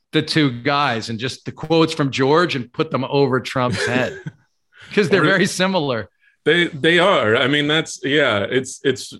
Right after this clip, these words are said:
Speaker 2: it's such a, there's a part of me that's like, I always wonder what would happen if you were to take some of the things that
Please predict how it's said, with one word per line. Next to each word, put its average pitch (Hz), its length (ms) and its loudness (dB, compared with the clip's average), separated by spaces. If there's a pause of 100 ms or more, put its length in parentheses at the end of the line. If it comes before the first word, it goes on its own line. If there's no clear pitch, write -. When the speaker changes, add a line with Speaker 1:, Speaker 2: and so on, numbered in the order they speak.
Speaker 2:
it's 123 280 -2
such 170 240 0
a, 156 120 4
there's 143 280 2
a 139 80 0
part 180 240 2
of 170 40 2
me 147 120 0
that's 123 240 -2
like, 113 280 0 (720)
I 117 120 0
always 147 260 0
wonder 127 320 -2
what 120 220 -2
would 117 120 -2
happen 110 640 -4 (120)
if 120 200 0
you 110 640 -2 (480)
were 117 220 0
to 107 80 0
take 113 540 -2 (420)
some 127 300 -2
of 110 160 -2
the 110 100 0
things 110 540 -2
that 104 340 -2